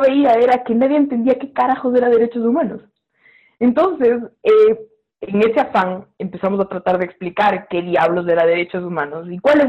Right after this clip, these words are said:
eran tus, cuáles son tus derechos humanos como ciudadano, ¿ya? ¿Dónde están y dónde se ven? Y es por eso que he decidido tener entre uno de los panelistas aquí conmigo al Marcelo Espinel.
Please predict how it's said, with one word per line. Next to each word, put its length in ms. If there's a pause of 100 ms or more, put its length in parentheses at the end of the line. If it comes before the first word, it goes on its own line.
eran 240
tus, 320
cuáles 240
son 200
tus 200
derechos 360
humanos 360
como 200
ciudadano, 600 (320)
¿ya? 380 (360)
¿Dónde 340
están 340
y 80
dónde 300
se 80
ven? 320
Y 160
es 200
por 200
eso 340
que 160
he 40
decidido 680
tener 540
entre 340
uno 220
de 60
los 100
panelistas 580
aquí 200
conmigo 600
al 240
Marcelo 400
Espinel. 420